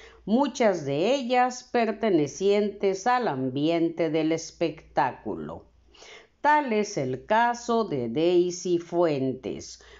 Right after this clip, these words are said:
cuyo personaje apareció en el más reciente capítulo de la serie,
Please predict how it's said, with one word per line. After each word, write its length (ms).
cuyo 480
personaje 960
apareció 1040
en 220
el 160
más 340
reciente 840
capítulo 760
de 120
la 180
serie, 720